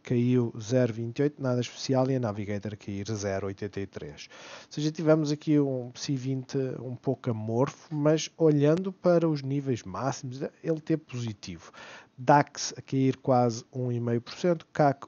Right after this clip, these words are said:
um ponto dois, o ibex a ficar ligeiramente positivo, basicamente ele não está positivo,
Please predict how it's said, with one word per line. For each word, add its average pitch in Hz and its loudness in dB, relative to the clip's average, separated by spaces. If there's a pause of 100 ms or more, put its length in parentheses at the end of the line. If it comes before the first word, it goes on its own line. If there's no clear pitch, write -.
um 135 -4
ponto 123 -6
dois, 131 2
o 127 -2
ibex 123 0
a 123 -8
ficar 127 -6
ligeiramente 123 -4
positivo, 110 -10
basicamente 123 -4
ele 90 -4
não 92 -12
está - -14
positivo, - -18